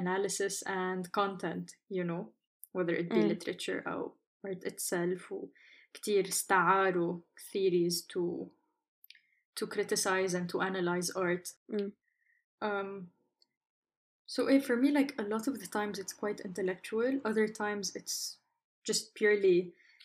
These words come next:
Speaker 1: this, this need and this urge to, to do something about something that is within me, and I want to let it out, and I want to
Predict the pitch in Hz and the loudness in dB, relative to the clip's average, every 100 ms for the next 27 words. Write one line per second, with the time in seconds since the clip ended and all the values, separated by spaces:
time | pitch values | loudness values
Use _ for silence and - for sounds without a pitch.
0 | _ _ _ _ _ - - 208 240 - | _ _ _ _ _ -20 -2 2 2 2
1 | 214 220 233 - 233 240 247 226 208 202 | 4 4 6 4 4 6 6 6 2 2
2 | 180 - 226 233 233 - 214 196 190 180 | 0 2 6 6 6 0 0 4 4 2
3 | - - 226 226 247 - 247 - 220 220 | -4 -4 -2 0 2 4 4 4 2 4
4 | 226 220 220 240 233 220 202 190 190 220 | 6 6 6 4 2 -2 -2 -2 0 0
5 | 208 214 185 214 220 190 190 190 190 208 | 4 4 4 4 2 0 -2 -2 -2 -4
6 | 208 196 202 214 - 202 202 196 196 196 | -4 -4 -4 -4 0 -2 -2 -4 -2 -2
7 | 202 190 208 190 | -4 -4 -2 -2